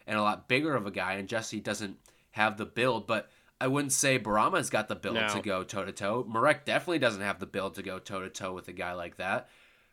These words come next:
Speaker 1: But maybe when they go small and, and don't have Enoch out there, that's when, that's when you can give Barama a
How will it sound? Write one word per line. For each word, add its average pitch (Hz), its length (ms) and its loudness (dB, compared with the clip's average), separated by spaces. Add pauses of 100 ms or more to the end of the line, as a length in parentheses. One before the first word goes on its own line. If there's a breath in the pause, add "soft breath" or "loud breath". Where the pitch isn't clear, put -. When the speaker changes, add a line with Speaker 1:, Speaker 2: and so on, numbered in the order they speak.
(100)
Speaker 1:
But 175 300 6
maybe 180 200 4
when 185 140 2
they 180 80 0
go 170 160 4
small 165 580 0 (380)
and, 123 340 2
and 123 240 0
don't 139 240 0
have 107 440 0
Enoch 101 400 -2
out 90 240 -8
there, 80 260 -10 (480 soft breath)
that's 123 340 6
when, 135 520 0
that's 131 260 0
when 147 140 0
you 135 80 2
can 120 400 -4 (340 soft breath)
give 135 220 0
Barama 131 340 4
a 127 40 4